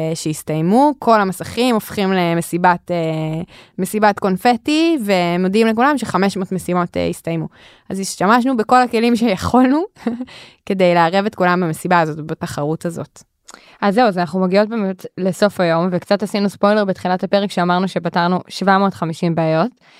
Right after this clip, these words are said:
Speaker 2: כן בא לי לשאול אתכן, אמרתם מראש שזה יעד שאפתני, אבל לא, לא שמתם שלושת אלפים, כאילו, כן שמתם יעד שנראה לכם שאפשר להגיע אליו.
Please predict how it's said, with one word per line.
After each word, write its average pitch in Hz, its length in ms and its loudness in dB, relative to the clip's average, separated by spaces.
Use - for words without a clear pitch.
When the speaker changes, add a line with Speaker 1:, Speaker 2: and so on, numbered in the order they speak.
Speaker 2:
כן 269 220 2
בא 302 60 0
לי 277 120 0
לשאול 269 220 -2
אתכן, 214 240 -2
אמרתם 208 340 0
מראש 202 280 2
שזה 185 200 -2
יעד 180 200 2
שאפתני, 180 440 -2
אבל 185 200 0
לא, 185 160 0
לא 196 180 2
שמתם 226 300 0
שלושת 185 300 0
אלפים, 170 280 -4
כאילו, 160 160 -8
כן 220 160 -2
שמתם 208 260 -2
יעד 190 160 0
שנראה 175 260 0
לכם 180 160 -4
שאפשר 170 280 -2
להגיע 170 280 0
אליו. 247 140 2